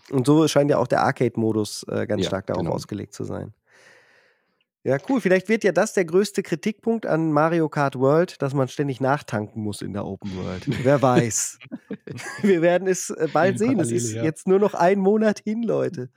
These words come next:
Speaker 3: Oh, Zombie-Modus
Speaker 1: Bis
Speaker 3: in Mario Kart World.
Speaker 1: <laughs> Auch das wäre stark. Ja, i-, ich habe nicht ein, ein Spiel mitgebracht. Ich dachte, es ist vielleicht ganz interessant, mal von meinem gro-,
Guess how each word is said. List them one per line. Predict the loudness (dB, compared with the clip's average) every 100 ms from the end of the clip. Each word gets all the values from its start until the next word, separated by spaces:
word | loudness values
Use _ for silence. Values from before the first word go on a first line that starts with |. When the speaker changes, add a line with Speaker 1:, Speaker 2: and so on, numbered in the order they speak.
| -6 -6 _
Speaker 3:
Oh, | -4
Zombie-Modus | -2 0 0 0 -2 -2
Speaker 1:
Bis | -2
Speaker 3:
in |
Mario | -2 -2 -4
Kart | -4 -4
World. | -4 -6 -6 -12 _ _ _ -10
Speaker 1:
<laughs> | -6 -2 0
Auch | 2 2
das | 4 2 0 -2 -6 -4 -8 -8
wäre | -2 0 0
stark. | -4 -6 -4 -4 -8 _ _ _ -20 -20 -12 -12 -14 -20 -6
Ja, | 2 2 2
i-, | 2 2
ich | 2 0
habe | 2 2 -2 -6 -14 -14 -4
nicht | 0 0 -2
ein, | -4 -2
ein | 2 2 0
Spiel | -2 -2 0
mitgebracht. | 0 0 0 0 -2
Ich | -4
dachte, | -2 -2 -4
es | -4
ist | -6
vielleicht | -2 0 0
ganz | -2 -6 -6
interessant, | -8 -6 -2 -2 -2
mal | -2 0 0
von | 0
meinem | 2 2 2 -2
gro-, | 0 0